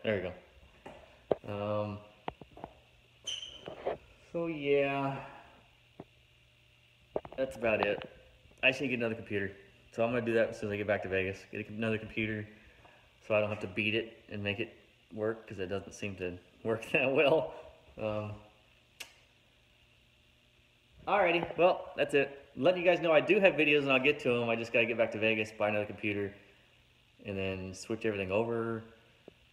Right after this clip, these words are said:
And that's about it. I'm just not very, like, computer set. I mean, I can do stuff on computers,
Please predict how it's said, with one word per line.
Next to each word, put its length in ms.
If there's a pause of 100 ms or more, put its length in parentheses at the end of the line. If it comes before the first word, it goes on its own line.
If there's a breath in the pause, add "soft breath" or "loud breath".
(180)
And 480 (560)
that's 140
about 200
it. 160
I'm 100
just 140
not 200
very, 340
like, 280 (320)
computer 500
set. 200
I 20
mean, 100
I 80
can 280
do 360
stuff 260
on 120
computers, 440